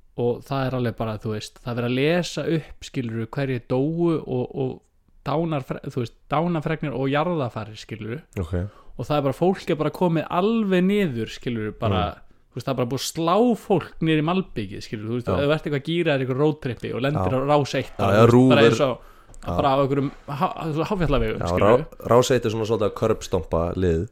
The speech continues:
Speaker 1: Já, svo bara eftir þetta, þá spilaði bara eitthvað slow jazz og
Speaker 2: Mm.
Speaker 1: tala bara hægt. En
Speaker 2: Já.
Speaker 1: það er samt bara eins og að sitja í rússíbana eftir þetta, skilur. Það er bara búið að ná þig svo mikið niður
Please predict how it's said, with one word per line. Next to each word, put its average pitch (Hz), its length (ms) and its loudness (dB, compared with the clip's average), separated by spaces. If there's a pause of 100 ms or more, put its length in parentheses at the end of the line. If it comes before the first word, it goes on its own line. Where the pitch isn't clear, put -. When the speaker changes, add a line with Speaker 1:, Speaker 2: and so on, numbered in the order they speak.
Speaker 1:
Já, 113 280 -6 (260)
svo 190 240 0
bara 190 180 0
eftir 214 260 0
þetta, 165 360 0 (560)
þá 165 120 0
spilaði 165 520 2
bara 131 120 -2
eitthvað 127 140 -2
slow 143 360 0
jazz 120 440 -4
og 117 120 -2
Speaker 2:
Mm. 98 80 0
Speaker 1:
tala 143 340 2
bara 117 160 -2
hægt. - 540 -6 (240)
En 143 140 -2
Speaker 2:
Já. - 60 -6
Speaker 1:
það 196 280 4
er 208 100 2
samt - 420 -4
bara 139 100 0
eins 135 140 0
og 151 80 0
að - 20 -8
sitja 226 340 0
í 139 60 2
rússíbana 117 580 -2
eftir - 260 -6
þetta, 170 300 -6
skilur. - 300 -16
Það 147 80 0
er 143 60 2
bara 135 100 -2
búið 147 200 2
að 147 40 0
ná 160 120 4 (200)
þig 196 80 4
svo 220 160 2
mikið 185 240 2
niður 175 400 0